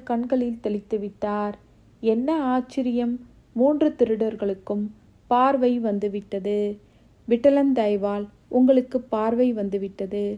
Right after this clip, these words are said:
உங்களுக்கு தேவையான பாத்திரங்களை நீங்களே எடுத்து செல்லலாம் என்று அன்போடு கூறினார்.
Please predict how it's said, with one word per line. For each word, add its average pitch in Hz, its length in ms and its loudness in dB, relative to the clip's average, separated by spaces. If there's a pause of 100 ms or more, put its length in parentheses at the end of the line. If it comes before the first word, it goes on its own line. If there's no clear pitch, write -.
(380)
உங்களுக்கு 262 440 2
தேவையான 269 520 4 (100)
பாத்திரங்களை 214 760 -2 (400)
நீங்களே 269 380 4 (120)
எடுத்து 214 340 -4
செல்லலாம் 226 580 0 (120)
என்று 202 300 -4
அன்போடு 208 580 -2
கூறினார். 202 680 -6